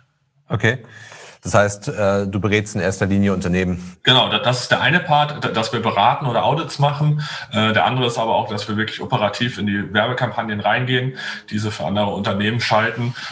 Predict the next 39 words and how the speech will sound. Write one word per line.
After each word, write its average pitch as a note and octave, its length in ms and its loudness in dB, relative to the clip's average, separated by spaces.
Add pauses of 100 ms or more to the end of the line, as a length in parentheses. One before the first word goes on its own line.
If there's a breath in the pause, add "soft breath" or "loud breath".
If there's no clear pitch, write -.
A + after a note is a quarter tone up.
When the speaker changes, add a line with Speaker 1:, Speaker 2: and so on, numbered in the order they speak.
(180 loud breath)
Speaker 2:
Da G2+ 140 4
legen G#2+ 260 0
wir G2+ 100 0
halt G#2 200 0
einen F#2+ 120 -4
sehr, G#2 220 2
sehr G#2+ 180 0
hohen G#2+ 380 -2
Fokus A2 640 -4
auf F2+ 160 2
den F2+ 140 -6
Content, C3 480 0 (320 loud breath)
weil F#2+ 120 -2
das G2+ 140 0
Technische B2 380 2
ist A2 100 -8
mittlerweile G#2 440 -2
echt - 280 -6 (140)
schon G#2 200 -6
ziemlich G#2 400 -4
weit. G#2 360 2 (420 loud breath)
Äh, G2 280 -2
und F#2+ 580 -4
in F#2 100 -4
unseren A2 300 0
Augen G#2 420 0
hat G2+ 160 -4
den G2 180 -2
höchsten A2 540 -4
Hebel G#2 320 -2
das F2+ 180 -6
Creative A2 520 -2
und F#2 160 -4
da F2 140 2
testen G2+ 440 -6
wir F#2+ 160 -2
wirklich F#2+ 260 -8
dreißig, G#2 380 -2
vierzig G2 560 -6